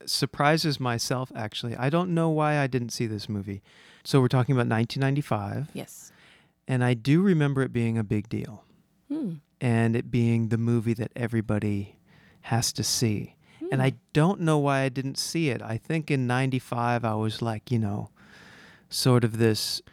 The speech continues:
Speaker 1: raging twenty-something, probably wasn't my taste at the time. So I somehow missed it, and then, and then what happens with these movies a lot of the time is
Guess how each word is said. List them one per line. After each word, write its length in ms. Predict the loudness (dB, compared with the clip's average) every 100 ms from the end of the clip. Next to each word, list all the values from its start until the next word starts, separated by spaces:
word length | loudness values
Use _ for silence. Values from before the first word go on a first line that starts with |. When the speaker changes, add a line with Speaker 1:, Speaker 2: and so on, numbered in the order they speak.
| _ -8
Speaker 1:
raging 800 | 0 2 4 2 2 0 -2 -6
twenty-something, 1160 | -2 0 0 0 -2 -2 0 0 0 -2 -6 -12 _ _ -2
probably 440 | 2 2 2 2
wasn't 560 | 2 0 0 -4 -6 -10
my 320 | -2 0 0 -2
taste 500 | -2 -2 0 -2 -6 -6
at 140 | -6
the 60 | -6
time. 600 | -4 -2 0 0 0 -4 _ _ -20 -20 -20 -20 -10
So 220 | -2 2
I 80 | 2
somehow 320 | 2 2 2
missed 340 | 4 2 0 -2
it, 100 | -2
and 180 | -2 -2
then, 320 | -2 -2 -4
and 240 | -4 -4 0
then 340 | 0 0 0
what 140 | -2 -4
happens 360 | -4 -4 -4
with 120 | -4 -2
these 200 | -4 -2
movies 400 | -4 -2 -4 -2
a 60 |
lot 220 | 0 0
of 80 | -2
the 60 | -4
time 340 | -2 0 0
is 240 | -2 -4